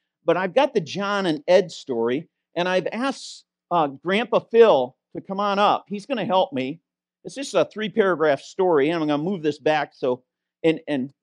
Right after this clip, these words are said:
Grandpa Phil is, uh, he's Ed, and I'm John. So Grandpa Phil right there. And Grandpa Phil, who's Ed, is gonna, is gonna act out some of this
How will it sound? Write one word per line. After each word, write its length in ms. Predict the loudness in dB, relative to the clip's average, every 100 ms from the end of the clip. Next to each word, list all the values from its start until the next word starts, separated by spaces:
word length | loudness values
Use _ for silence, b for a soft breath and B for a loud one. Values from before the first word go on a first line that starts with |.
| -6
Grandpa 320 | -2 -2 -4
Phil 500 | 0 4 6 4 -2 _ _ _ _ _ _ _ _ _
is, 300 | -2 -2 0
uh, 200 | 0 0 -4 _ _ _
he's 320 | -4 0 0 2
Ed, 360 | 4 4 2 -2
and 100 | -4
I'm 220 | -2 -4 -4
John. 420 | -2 -2 -2 -8 _ _
So 260 | -4 -4 -6 _ _ _
Grandpa 300 | -2 -2 -4
Phil 280 | -8 -2 0
right 220 | 0 -2 -2
there. 300 | -2 -2 -8 _ _ _ _ _ _ _ _ _ _ -12
And 80 | -4
Grandpa 340 | -2 -2 -4
Phil, 540 | 0 4 6 4 0 -6 _ _ _ _ _ -2
who's 220 | -2 2
Ed, 440 | 4 4 2 -2 -10 _ _ _ _ _ _ _ _ _ _ -18 -2
is 220 | -2 2
gonna, 460 | 2 4 4 2 0
is 140 | -4 -2
gonna 260 | -2 -2 -2
act 260 | -4 -2
out 260 | -2 -2 -4
some 220 | -6 -4
of 80 | -2
this 240 | -4 -4